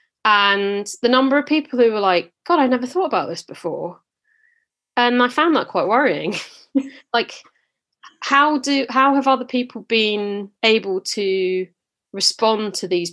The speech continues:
briefs? They've sort of, it's just, it's, it's, it's been, I think everyone's sort of in a,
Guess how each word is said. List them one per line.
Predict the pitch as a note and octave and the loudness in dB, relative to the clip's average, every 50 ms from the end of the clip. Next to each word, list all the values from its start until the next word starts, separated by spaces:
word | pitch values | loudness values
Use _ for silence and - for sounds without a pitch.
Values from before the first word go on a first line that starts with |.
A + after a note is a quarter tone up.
| - - | -4 -2
briefs? | A3 G#3 - - - - - - - | -2 -2 -2 -4 -10 -10 -10 -10 -2
They've | - A#3 A3+ A#3 - - - | 0 2 2 0 0 -6 -10
sort | - - - B3 A3+ - G3+ G3 | -4 2 2 2 2 2 -2 -4
of, | - - - - _ _ _ _ _ _ _ _ _ _ _ _ _ _ _ _ _ _ _ _ _ _ _ _ _ _ | -6 -12 -20 -20 _ _ _ _ _ _ _ _ _ _ _ _ _ _ _ _ _ _ _ _ _ _ _ _ _ _
it's | - A#3 - - - B3 | -6 -6 -6 -4 -4 -2
just, | B3 - - - - - - _ _ | -2 -2 -4 -6 -8 -14 -20 _ _
it's, | A3+ - - - - - - - - - | -2 -2 -2 -4 -6 -8 -8 -10 -6 -6
it's, | A3+ - - _ - - - - - - - - - - - - - - | -6 -6 -6 _ -8 -6 -4 -4 -6 -6 -8 -10 -12 -14 -16 -14 -4 0
it's | A#3 B3 - - - - - - C#4 | 0 0 0 -2 -6 -6 0 2 2
been, | C4 C4 C4 C4 B3+ - | 2 2 0 -2 0 -2
I | B3+ | 0
think | B3+ - F4+ E4 - | 2 2 2 2 2
everyone's | C#4+ C#4 A#3+ B3+ A#3 A3+ A3+ A3+ - | 0 0 2 0 0 0 -2 -4 -4
sort | G#3+ G3+ F3+ | -6 -6 -6
of | G3 A#3 | -4 -4
in | A3 A3 G#3+ | -4 -4 -4
a, | G#3+ G3+ | -6 -8